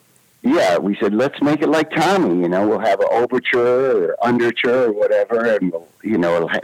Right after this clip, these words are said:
tell the story of this, this character, this imaginary story, but it's gonna be way wilder than Tommy. You know, Tommy is like a soap opera kind of deal.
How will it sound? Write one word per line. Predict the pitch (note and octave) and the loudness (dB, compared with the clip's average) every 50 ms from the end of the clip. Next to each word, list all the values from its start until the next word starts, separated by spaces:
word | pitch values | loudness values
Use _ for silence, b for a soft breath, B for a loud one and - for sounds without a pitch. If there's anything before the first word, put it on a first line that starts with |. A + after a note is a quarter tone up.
| - | -6
tell | - - G2 G2 G2 | -2 0 0 0 0
the | F2+ - | -2 -4
story | - - - A2+ A2 A2 A2+ A2+ A2 A2 G#2+ | -8 -4 -2 0 0 2 2 2 2 0 0
of | G2+ F2+ | -2 -2
this, | F2 F2+ E2+ - - - - _ - | -2 -6 -6 -6 -10 -18 -20 _ -8
this | F#2+ F#2 - | -8 -8 -6
character, | - - C3+ C3 C#3 C#3 C3 - - - - | -4 -2 0 2 2 2 0 -2 -2 -4 -4
this | - D#2+ - - | -4 -6 -8 -4
imaginary | - - F#2+ A2 C3 - - - - - | -2 -2 0 0 0 0 -2 -2 -4 -4
story, | - - - - C3+ C#3 | -6 -6 -4 -2 -2 -2
but | - - F2 | -2 -2 -4
it's | F2+ - | -4 -4
gonna | - - F#2+ A#2+ | -4 -2 -2 0
be | G#2 G2 G2+ - B B B B B B B B B B _ _ - | 0 0 -2 -4 B B B B B B B B B B _ _ -6
way | G#2+ A2 G#2 C3 C#3 D#3 F3 E3+ D#3+ | -4 -2 0 0 2 2 2 2 2
wilder | C3+ B2 A#2 A2 G#2+ G2 F#2 E2+ - - D#2+ D#2+ | 2 2 2 2 2 2 0 0 -2 -6 -8 -6
than | - D#2+ D2+ D#2+ D#2 D#2+ D#2+ F2 - _ _ | -6 -4 -2 -2 -2 -2 -2 -4 -8 _ _
Tommy. | - A#2+ A2 G2+ E2+ - - - - - - | -4 -2 0 0 -2 -2 -6 -10 -12 -10 -6
You | - E2+ E2+ | -4 -2 -2
know, | C#2 C2+ C#2 | -2 -2 -4
Tommy | - G2 F2 F#2 G2 F#2+ F#2+ G2 F#2 F2+ | -2 -2 0 0 2 2 2 2 0 0
is | F2+ - - | -2 -4 -4
like | E2+ F2+ F2 - - | -2 -2 -2 -2 -4
a | - | -8
soap | - - G#2 G2+ F#2 - | -4 -2 -2 -2 -2 -2
opera | - D2 C2 B1+ - - | -2 -2 -2 -4 -6 -8
kind | - - C#2+ C#2 B1+ B1 | -8 -6 -4 -4 -4 -4
of | A#1+ - | -6 -6
deal. | - - G#1+ - - - | -6 -6 -6 -6 -8 -12